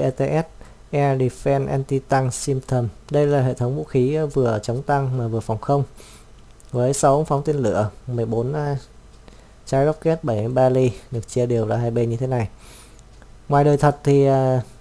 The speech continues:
tháp pháo A D A T S nó không phải như thế này, nó không có phóng, à, rocket, mà thay vào hai vị trí rocket này là ống phóng tên lửa, có nghĩa là nó có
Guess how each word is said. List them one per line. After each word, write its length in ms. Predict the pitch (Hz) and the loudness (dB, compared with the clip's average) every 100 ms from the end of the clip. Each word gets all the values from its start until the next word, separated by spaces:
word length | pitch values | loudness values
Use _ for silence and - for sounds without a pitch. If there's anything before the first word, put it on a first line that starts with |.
| - - - - - - - - | -20 -20 -20 -20 -20 -20 -20 -8
tháp 180 | - 190 | -4 0
pháo 240 | 165 147 175 | 2 2 2
A 180 | 175 | 2
D 40 | 160 | 4
A 180 | 160 156 | 4 4
T 40 | |
S 280 | 165 175 190 | 2 0 -2
nó 60 | |
không 180 | 180 170 | -2 0
phải 220 | 160 107 | 2 0
như 80 | 117 | 0
thế 120 | 143 | 0
này, 260 | 165 143 - - | 0 0 -2 -6
nó 140 | 156 160 | -6 -2
không 260 | 170 151 | 0 0
có 100 | 165 | 0
phóng, 340 | 160 139 143 170 | 0 0 0 -2
à, 180 | 175 | -2
rocket, 340 | 170 170 180 185 - - - - - - | -2 -2 -4 -4 -8 -20 -20 -20 -20 -6
mà 120 | 135 | -4
thay 240 | 127 139 139 | 0 0 0
vào 160 | 135 | 0
hai 160 | 123 139 | 0 0
vị 100 | 127 | -2
trí 160 | - 131 | -2 -2
rocket 360 | 147 165 165 | -2 -4 -2
này 140 | 131 117 | -2 0
là 340 | 113 107 104 | 0 0 -2
ống 160 | 110 117 | -2 -4
phóng 160 | 127 | -4
tên 200 | 143 131 | -2 -2
lửa, 260 | 104 95 92 - | 0 -2 -4 -8
có 100 | - | -4
nghĩa 140 | 147 147 | -2 0
là 120 | 127 | 0
nó 360 | 120 117 135 143 | -2 -2 -2 -4
có 440 | - 127 135 151 | -2 -2 0 -2